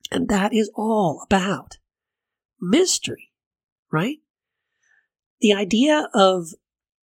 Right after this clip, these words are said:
having God figured out, the, the, the approach of theology that would look at theology as if it's about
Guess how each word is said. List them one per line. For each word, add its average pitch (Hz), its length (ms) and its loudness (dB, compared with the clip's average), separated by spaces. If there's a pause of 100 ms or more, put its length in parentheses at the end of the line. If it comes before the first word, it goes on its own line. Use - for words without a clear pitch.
(500)
having 214 340 0
God 185 420 -2
figured 170 460 -2
out, 127 200 -6 (220)
the, 185 220 0
the, 180 240 -2
the 202 160 -2
approach 233 540 0
of 214 120 -4
theology 160 800 2 (800)
that 180 220 2
would 170 280 2 (240)
look 233 240 2
at 254 120 -2
theology 170 640 -2
as 151 180 -4
if 160 160 -2
it's 160 140 -6
about 139 580 -4